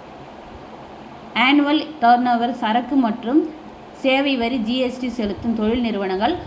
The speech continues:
உரிமையாளர்கள் யாரும் இல்லை என்பதை நீங்க சொல்லணும். அதுக்கப்புறம் வந்து எனது குடும்பத்தில் முதியோர் ஓய்வூதியம், அஹ், கியூ ஏ பி, விதவை ஓய்வூதியம்,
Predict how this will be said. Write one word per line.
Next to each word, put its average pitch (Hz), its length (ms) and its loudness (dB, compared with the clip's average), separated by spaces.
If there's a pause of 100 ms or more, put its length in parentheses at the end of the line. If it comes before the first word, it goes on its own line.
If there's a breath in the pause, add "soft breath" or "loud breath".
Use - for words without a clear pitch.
(140)
உரிமையாளர்கள் 254 760 4
யாரும் 202 420 0
இல்லை 196 240 -2
என்பதை 175 380 -2
நீங்க 214 240 -2
சொல்லணும். 175 500 -2 (240 loud breath)
அதுக்கப்புறம் 311 540 2
வந்து 277 240 4
எனது 269 320 0
குடும்பத்தில் 262 500 2
முதியோர் 262 540 0
ஓய்வூதியம், 214 580 -2 (340 loud breath)
அஹ், 196 240 -4
கியூ 285 160 4
ஏ 269 180 4
பி, 294 220 2
விதவை 269 440 0
ஓய்வூதியம், 226 720 -2